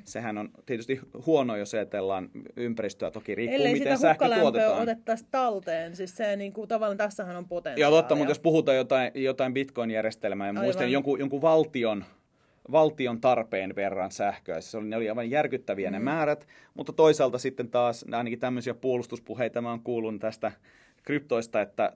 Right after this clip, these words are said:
Speaker 1: toisaalta se takaa sen turvallisuuden. Eli se
Speaker 2: Niin.
Speaker 1: vaatii siksi niin paljon sähköä, koska sen pitää olla täysin turvallinen, kukaan ei pääse sörkkimään sitä niin sanottua lohkoketjua, eli sitä tie-, vähän kuin yksinkertaisesti sanottuna tietokoneiden yhteispeliä.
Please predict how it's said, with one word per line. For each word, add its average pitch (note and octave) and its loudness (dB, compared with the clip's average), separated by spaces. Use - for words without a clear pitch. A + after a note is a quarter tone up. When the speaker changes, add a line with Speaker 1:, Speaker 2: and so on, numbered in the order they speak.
Speaker 1:
toisaalta A#2+ 0
se - -6
takaa D#3+ 0
sen C#3+ -8
turvallisuuden. F2+ -4
Eli F#2+ -8
se A#2+ -6
Speaker 2:
Niin. B2 0
Speaker 1:
vaatii B2 2
siksi F3 -8
niin D#3 -6
paljon C3+ -4
sähköä, A#2 -2
koska B2+ 0
sen A#2 -8
pitää A#2+ -4
olla G#2 -4
täysin C3 -8
turvallinen, C3 0
kukaan C3+ -4
ei A#2 -6
pääse F2 -10
sörkkimään B2+ -4
sitä A#2 -4
niin A#2 -6
sanottua A#2 -4
lohkoketjua, G#2+ -2
eli G#2 -4
sitä - -14
tie-, - -8
vähän G2 -12
kuin G#2 -10
yksinkertaisesti A#2 -6
sanottuna G#2+ -6
tietokoneiden G#2+ -6
yhteispeliä. A#2 -6